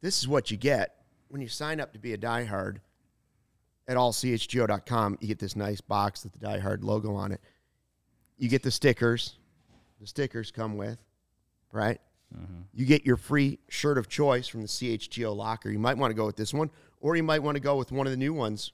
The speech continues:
Speaker 1: uh, if you're a Cubs fan.
Speaker 2: Mm-hmm.
Speaker 1: Beautiful and
Speaker 2: The beau-,
Speaker 1: historic.
Speaker 2: beautiful and historic.
Speaker 1: Or the C H G O Bricks and Ivy.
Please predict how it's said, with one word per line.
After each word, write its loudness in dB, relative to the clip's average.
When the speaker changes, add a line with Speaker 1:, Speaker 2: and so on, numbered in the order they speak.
Speaker 1:
uh, 2
if -12
you're -2
a -6
Cubs -4
fan. -2
Speaker 2:
Mm-hmm. -10
Speaker 1:
Beautiful 2
and 0
Speaker 2:
The 0
beau-, 0
Speaker 1:
historic. 4
Speaker 2:
beautiful -4
and -4
historic. -2
Speaker 1:
Or 8
the 2
C 0
H -2
G 2
O 4
Bricks -4
and -2
Ivy. 0